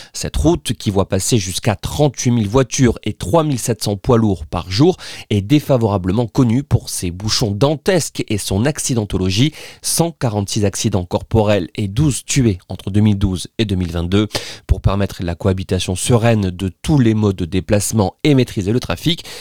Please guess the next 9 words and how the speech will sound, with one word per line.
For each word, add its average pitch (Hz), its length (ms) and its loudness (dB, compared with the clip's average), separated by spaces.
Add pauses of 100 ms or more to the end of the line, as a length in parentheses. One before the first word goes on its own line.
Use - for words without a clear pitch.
(140)
la 110 100 2
métropole 113 680 2
a 120 100 0
pour 104 180 -2
objectif 98 500 -2
d'adapter 160 520 2 (100)
les 110 140 0
infrastructures 104 560 -4
routières 104 480 -2